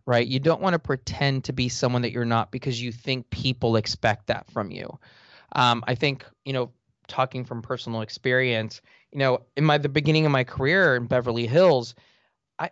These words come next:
I grew up in, in Eagle Rock, in the eastern part of Los Angeles. You know, my dad, a j-, a janitor, he's still a janitor,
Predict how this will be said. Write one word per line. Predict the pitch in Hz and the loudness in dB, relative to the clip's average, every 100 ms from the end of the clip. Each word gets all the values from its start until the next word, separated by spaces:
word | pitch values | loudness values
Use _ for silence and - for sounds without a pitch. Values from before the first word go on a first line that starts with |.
| - | 0
I | 208 | 0
grew | 214 277 | 2 2
up | 220 - | 4 4
in, | 175 160 | 0 0
in | 151 143 | -2 -2
Eagle | 127 135 127 | -2 0 2
Rock, | 110 117 | 0 -4
in | 127 | -6
the | 127 | -6
eastern | 123 - 123 | -8 -6 -2
part | 127 120 | 0 2
of | |
Los | 113 104 - | 0 -2 -4
Angeles. | 110 104 98 - | -6 -6 -8 -4
You | |
know, | 120 | -2
my | 120 120 | 0 -2
dad, | 120 123 120 123 151 - _ _ _ _ - | 0 2 4 4 2 -6 _ _ _ _ -8
a | |
j-, | 131 - | -6 -4
a | 139 | -2
janitor, | 139 120 113 113 123 | 0 0 0 -2 -4
he's | 143 - | -4 -4
still | - 165 | 0 2
a | 143 | 2
janitor, | 127 113 104 104 107 160 | 0 -4 -4 -6 -6 -6